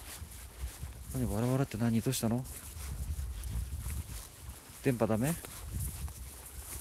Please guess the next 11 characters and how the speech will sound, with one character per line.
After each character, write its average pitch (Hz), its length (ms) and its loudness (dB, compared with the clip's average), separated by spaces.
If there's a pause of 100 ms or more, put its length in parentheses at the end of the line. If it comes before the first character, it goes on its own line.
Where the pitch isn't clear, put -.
(1000)
そ - 120 2
う - 20 2
い - 0 -
う - 20 -2
こ 123 100 0
と？ 139 100 0 (2000)
わ 113 60 4
か 135 100 2
ら 139 120 4
な 120 120 2
い。 - 40 -2